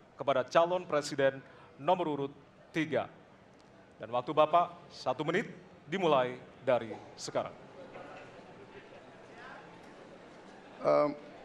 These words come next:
Speaker 2: Mas Ganjar, Mas Ganjar punya pengalaman sebagai gubernur. Saya ingin bertanya, bagaimana pemikiran Bapak untuk mengatasi pengangguran yang, eh, s-, masih banyak, terutama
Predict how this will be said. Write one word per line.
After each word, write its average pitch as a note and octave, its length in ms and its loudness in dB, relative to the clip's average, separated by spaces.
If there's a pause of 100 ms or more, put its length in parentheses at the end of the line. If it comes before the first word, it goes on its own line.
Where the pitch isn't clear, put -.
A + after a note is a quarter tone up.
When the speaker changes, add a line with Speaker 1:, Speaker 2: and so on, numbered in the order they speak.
(400)
Speaker 2:
Mas D#3 240 2
Ganjar, D#3+ 560 4 (320)
Mas C#3+ 160 -2
Ganjar C3+ 320 2
punya C3 160 -2
pengalaman B2+ 480 4
sebagai A#2 300 0
gubernur. B2+ 500 2 (560)
Saya E3 240 4
ingin D#3 240 4
bertanya, C#3+ 480 4 (240)
bagaimana F3 1040 4 (640)
pemikiran D3+ 480 6
Bapak C#3+ 480 4
untuk D3+ 320 4
mengatasi C#3 1040 2 (460)
pengangguran D3 760 6 (120)
yang, C3+ 360 4 (640)
eh, B2 600 4 (200)
s-, - 240 -14
masih C#3 400 2 (400)
banyak, B2 560 2
terutama C3 560 2